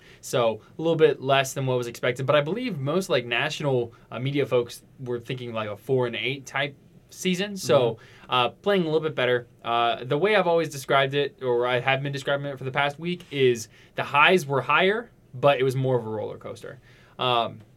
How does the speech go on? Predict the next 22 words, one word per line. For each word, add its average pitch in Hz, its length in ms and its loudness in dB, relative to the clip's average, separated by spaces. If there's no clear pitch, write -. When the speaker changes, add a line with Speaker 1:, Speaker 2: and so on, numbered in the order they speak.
Speaker 1:
so, 131 340 4
you 123 160 -2
know, 117 320 -4
the, 123 420 0
the 127 160 0
one 170 300 4
loss 151 320 0
I 143 100 -2
think 135 200 -6
that 123 240 -2
they 123 120 2
really 123 360 0
are 117 40 0
gonna 113 200 -6
just, 107 200 -16
you 113 140 -14
know, 95 80 -12
be 139 180 -4
upset 120 340 -2
and 107 200 -10
want 110 260 -6
back 127 400 -4